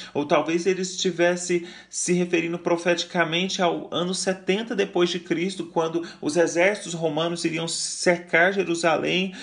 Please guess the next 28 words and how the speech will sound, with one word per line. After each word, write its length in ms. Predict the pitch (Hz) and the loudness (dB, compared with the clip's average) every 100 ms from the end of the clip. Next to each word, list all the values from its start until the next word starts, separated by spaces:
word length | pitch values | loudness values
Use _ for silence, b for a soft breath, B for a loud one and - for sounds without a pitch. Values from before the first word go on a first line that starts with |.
| B B | B B
e 140 | 151 | -2
então 280 | 156 175 175 | 0 2 4
ela 120 | 180 | 2
seria 280 | 175 170 165 | 2 2 2
destruída 640 | 165 - 175 156 170 185 | 0 0 2 2 0 0
e 40 | 165 | 0
seria 280 | 165 156 156 | 0 0 0
o 60 | |
fim 260 | 151 165 185 | -4 -4 -2
do 120 | 180 | 0
sacerdócio, 840 | 180 170 170 165 123 143 180 185 147 | 0 -2 -2 -2 2 2 2 -2 0
e 20 | |
talvez 360 | 160 160 202 | 2 2 0
haveria 400 | 214 214 202 220 | 0 2 2 2
muitos 480 | 202 190 247 - 165 B B B | -2 0 -2 -2 -6 B B B
que 140 | 175 | -2
nunca 380 | 165 202 233 226 | 0 -4 0 0
haviam 240 | 190 185 | 0 -2
crido 340 | 180 190 196 202 | 0 -2 0 2
nele, 320 | 170 196 196 | 6 6 4
que 180 | 196 185 | 0 -2
então 480 | 175 180 190 220 226 B | -2 2 2 2 -4 B
clamariam 960 | - 180 196 220 175 190 277 196 120 117 - B B | 2 2 2 2 0 0 0 -2 -4 -10 -18 B B
ao 180 | - 165 | 2 4
Messias 880 | 185 214 - 180 220 262 135 123 - B B | 4 0 0 0 0 2 2 0 -8 B B
que 80 | 165 | 2
eles 200 | 151 147 | 4 0
esperavam 800 | 147 - 143 135 139 135 135 | -2 2 2 4 2 0 -6